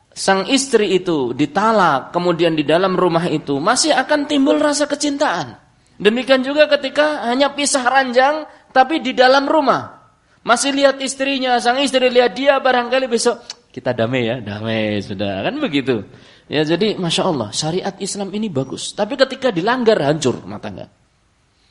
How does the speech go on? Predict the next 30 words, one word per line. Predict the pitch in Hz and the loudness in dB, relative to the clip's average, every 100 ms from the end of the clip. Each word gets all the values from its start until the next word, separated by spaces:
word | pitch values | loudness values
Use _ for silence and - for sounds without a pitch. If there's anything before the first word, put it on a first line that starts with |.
| _ | _
Ketika | 185 196 214 196 | -2 0 2 2
talak | 190 180 - | 2 0 0
satu | 180 175 180 | -2 0 -2
sudah | 151 139 131 | 0 0 -2
dipisah, | 131 131 139 117 | -2 -4 -4 -4
ketika, | 147 151 180 185 170 135 | -4 -4 -2 0 0 0
apa | 156 170 | 0 0
namanya, | 170 170 175 202 190 - _ - | -2 -2 -2 -4 -6 -18 _ -2
e, | 147 156 | 2 2
menghajar, | 156 156 151 196 196 202 180 | 2 -2 2 2 2 0 0
dia | 139 175 151 | 0 0 0
tinggalkan | 170 143 170 175 165 147 | -2 0 0 2 -2 -2
rumahnya, | 151 147 156 160 151 | -4 -2 -4 -4 -4
pergi, | 156 151 131 151 151 160 _ _ - | -4 -8 -4 -6 -6 -12 _ _ -8
ya, | 135 160 165 | -6 -6 -4
tidur | 151 127 147 | -4 0 -2
di | 139 | 0
rumah | 143 147 139 | -2 -2 -4
temannya | 147 151 151 151 | -4 -4 -2 -4
dan | 139 | -4
mana-mana. | 143 147 143 147 147 - - - - | -2 -2 0 -2 -4 -8 -20 -20 -14
Ini | - 180 190 | -4 -2 0
yang | 156 | -2
seperti | 143 123 110 101 107 | -2 -4 -4 -4 -2
ini | 143 | -2
adalah | 104 107 151 151 - | -2 -2 -4 -6 -12
tidak, | 113 117 139 - - | -4 -2 -2 -6 -12
tidak | 113 92 95 | -8 -8 -8
benar. | 92 87 90 82 - | -14 -14 -14 -18 -18
Nah. | 98 98 | -14 -14